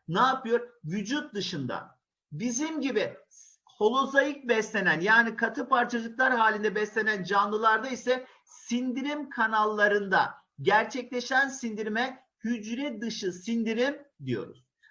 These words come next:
Ama her ikisinde de ortak olan nokta var. Evet, büyük molekülün parçalanması artı sindirimde gençler, sindirimde asla enerji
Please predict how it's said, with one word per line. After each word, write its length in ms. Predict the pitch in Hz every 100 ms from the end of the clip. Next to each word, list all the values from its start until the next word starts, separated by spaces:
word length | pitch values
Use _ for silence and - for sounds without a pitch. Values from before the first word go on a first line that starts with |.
| -
Ama 400 | 226 247 - -
her 200 | 247 294
ikisinde 560 | 302 285 254 269 262 254
de 40 |
ortak 420 | 240 233 254 254
olan 260 | 240 220 214
nokta 300 | 196 190 180
var. 160 | 147 -
Evet, 360 | 247 202 - 180
büyük 240 | 226 233
molekülün 440 | 233 226 226 220
parçalanması 840 | 220 - - 240 233 233 226 254 247 - _
artı 580 | - 220 247 - 190 - -
sindirimde 720 | - - 226 240 262 262 277
gençler, 580 | 254 226 - 190 139 - _
sindirimde 760 | - 202 202 214 196 220 233 - _ -
asla 880 | 220 277 277 - 202 175 135 - -
enerji 800 | 202 233 220 214 180 202 247